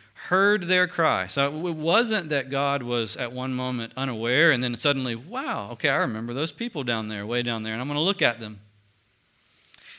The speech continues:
It was that God was beginning to express, he was ready to express his compassion towards the sufferer.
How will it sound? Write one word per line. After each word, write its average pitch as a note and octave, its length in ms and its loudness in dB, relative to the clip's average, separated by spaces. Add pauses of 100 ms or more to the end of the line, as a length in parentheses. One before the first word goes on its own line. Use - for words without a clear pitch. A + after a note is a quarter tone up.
(100)
It F3 60 0
was E3+ 220 0
that C3+ 240 2
God D3+ 480 4
was C3+ 340 2
beginning D3 440 2
to D3 140 0
express, A#2 600 -2
he C#3 100 -2
was A#2 160 -4
ready D#3 480 0
to E3+ 180 -2
express C3 800 -2
his B2+ 280 -4
compassion A2+ 920 -8 (960)
towards B2+ 300 -4
the A2+ 120 -8
sufferer. G2 580 -4